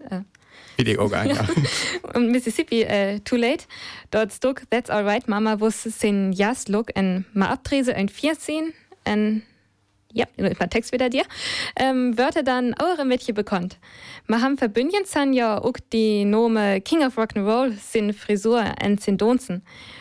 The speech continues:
Speaker 1: Dort Donzen, mon hu manchne ei lise, deram Jevid tut Beisballen Abdrehs, wer Elvis Eimer san Hiele grob donzen musst.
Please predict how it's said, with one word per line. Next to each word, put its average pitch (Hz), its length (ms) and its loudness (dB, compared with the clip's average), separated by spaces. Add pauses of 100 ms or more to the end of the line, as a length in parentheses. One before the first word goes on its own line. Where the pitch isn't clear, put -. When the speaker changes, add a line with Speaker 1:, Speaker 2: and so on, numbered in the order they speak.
(120)
Speaker 1:
Dort 196 200 -2
Donzen, 330 680 0
mon 226 460 2
hu 294 80 2
manchne 262 480 2
ei 214 140 2
lise, 202 360 0
deram 196 680 0 (220)
Jevid 220 600 0
tut 208 180 -2
Beisballen 202 500 0
Abdrehs, 220 640 0
wer 196 320 2
Elvis 214 360 2
Eimer 214 460 2
san 196 280 0
Hiele 254 260 2
grob - 300 -2
donzen 233 340 2
musst. 190 340 0